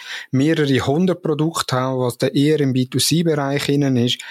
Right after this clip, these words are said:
ma-, ist es natürlich auch besser geeignet. Wir haben aber auch da Kunden,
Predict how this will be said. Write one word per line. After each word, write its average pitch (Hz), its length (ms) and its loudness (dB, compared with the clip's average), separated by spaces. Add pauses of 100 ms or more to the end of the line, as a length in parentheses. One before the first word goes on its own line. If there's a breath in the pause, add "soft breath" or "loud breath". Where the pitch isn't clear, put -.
(220 loud breath)
ma-, 127 220 0
ist 131 140 -2
es - 80 -6
natürlich 131 260 0
auch 123 100 -4
besser 123 320 0
geeignet. 120 460 -2
Wir 113 120 2
haben 139 160 0
aber 123 300 -2
auch 117 60 -4
da 135 260 0
Kunden, 165 540 2